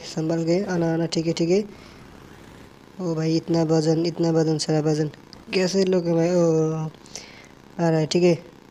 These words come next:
जा रहा है। ओ भाई, दूसरे आ रहा है, दूसरे भी मैन आ रहा है, कोई बात नहीं, इसको मैं हेल्प मांग रहा तो हेल्प दे दूँगा भाई। रुको भाई, रुको मत, आ जाना भाई, हेल्प, हेल्प मांग रहा है, ये भी हेल्प मांग रहा है, ठीक है, आ जाओ, जाओ, कमान, कमान भाई।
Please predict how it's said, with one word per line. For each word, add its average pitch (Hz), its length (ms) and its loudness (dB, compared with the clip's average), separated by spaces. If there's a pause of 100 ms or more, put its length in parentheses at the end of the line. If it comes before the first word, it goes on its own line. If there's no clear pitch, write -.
(240)
जा 175 140 2
रहा 165 100 4
है। 160 200 -4
ओ 208 280 6
भाई, 180 160 4
दूसरे 175 420 2
आ 196 80 6
रहा 190 140 4
है, 160 340 -4
दूसरे 175 320 0
भी 190 100 4
मैन 185 220 2
आ 180 60 0
रहा 165 120 0
है, 147 100 -4
कोई 190 160 -2
बात 185 220 2
नहीं, 165 200 -2
इसको 190 300 -2
मैं 196 160 4 (720)
हेल्प - 400 0
मांग 175 160 2
रहा 165 100 4
तो 165 140 -2
हेल्प 156 240 0
दे 170 120 2
दूँगा 147 280 -2
भाई। 147 140 -4 (580)
रुको 170 320 4
भाई, 170 180 6 (220)
रुको 185 220 2
मत, 170 240 4
आ 156 300 2
जाना 165 240 0
भाई, 156 160 0 (180)
हेल्प, 160 160 0 (120)
हेल्प 175 300 0
मांग 156 220 0
रहा 147 80 0
है, 143 80 -2 (600)
ये 180 60 4
भी 185 80 6
हेल्प 175 220 0
मांग 160 140 0
रहा 147 80 -2
है, 143 60 -4
ठीक 180 160 0
है, 156 80 0 (240)
आ 170 120 0
जाओ, 156 160 0
जाओ, 151 180 0
कमान, 160 220 -4
कमान 160 280 -4
भाई। 160 160 -4